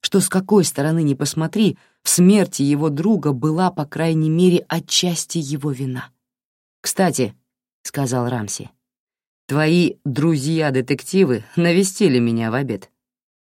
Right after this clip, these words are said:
Я не знаю, как они меня выследили, но они знают, что я на тебя работаю».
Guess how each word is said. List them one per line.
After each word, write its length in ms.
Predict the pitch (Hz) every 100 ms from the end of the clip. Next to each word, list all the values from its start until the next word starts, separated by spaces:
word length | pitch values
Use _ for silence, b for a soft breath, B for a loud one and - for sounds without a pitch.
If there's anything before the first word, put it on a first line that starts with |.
| _ _ -
Я 240 | 139 160
не 140 | 190 220
знаю, 460 | 190 165 113 110
как 240 | - 151 -
они 160 | 113
меня 280 | 113 117 131
выследили, 640 | 143 202 - 113 107 98 - _ _ _ -
но 320 | 127 147 175
они 420 | 156 160 175 180 -
знают, 840 | 127 139 165 190 175 123 - - _ _ _
что 240 | - - 139
я 260 | 135 160
на 120 | 160 147
тебя 320 | 139 131 143
работаю». 540 | 135 135 139 107 95